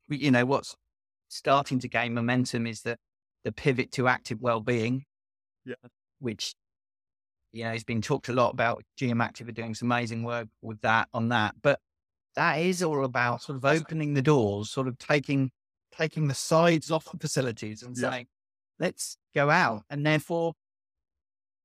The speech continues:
Speaker 1: it becomes less important to have loads and loads and loads of kit.
Speaker 2: Mm.
Speaker 1: You don't
Speaker 2: So you're
Speaker 1: have to take the kit to people. You can just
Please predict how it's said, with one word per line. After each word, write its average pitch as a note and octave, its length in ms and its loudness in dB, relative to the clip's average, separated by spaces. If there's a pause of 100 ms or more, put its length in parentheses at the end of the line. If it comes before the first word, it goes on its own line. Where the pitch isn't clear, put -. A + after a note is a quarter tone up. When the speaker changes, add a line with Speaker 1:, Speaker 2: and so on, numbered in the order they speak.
(160)
Speaker 1:
it D#3+ 140 -10
becomes D#3 420 -6
less E3 300 4
important D#3 680 -6
to D3 180 -20
have C3+ 300 0
loads B2+ 400 2
and B2+ 120 -2
loads B2+ 280 0
and B2 100 -2
loads C3 300 0
of - 120 -18
kit. A#2+ 320 -4 (720)
Speaker 2:
Mm. A2+ 220 -10 (520)
Speaker 1:
You C3+ 140 -10
don't D#3 180 0
Speaker 2:
So - 20 2
you're C#3+ 240 2
Speaker 1:
have C#3+ 100 -8
to D#3 80 -14
take D#3 280 0
the D3 60 -8
kit - 260 -4
to D3 100 -10
people. C#3 420 -2
You C#3 120 -2
can C3+ 260 -12
just D3 260 -14